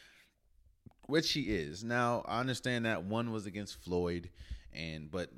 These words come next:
I mean, we, Floyd's the, arguably one of the greatest to ever do it.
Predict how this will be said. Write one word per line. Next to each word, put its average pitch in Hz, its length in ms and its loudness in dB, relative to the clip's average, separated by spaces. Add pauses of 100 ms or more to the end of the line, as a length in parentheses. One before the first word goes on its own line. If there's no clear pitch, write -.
(120)
I 80 60 -8
mean, 80 280 -8
we, 82 120 -8 (1120)
Floyd's 95 320 2
the, 80 100 -6 (400)
arguably 82 420 -2
one 82 160 -2
of 80 60 -2
the 80 60 -6
greatest 78 320 -4
to 76 60 -2
ever 71 140 -4
do 69 200 -8
it. - 60 -12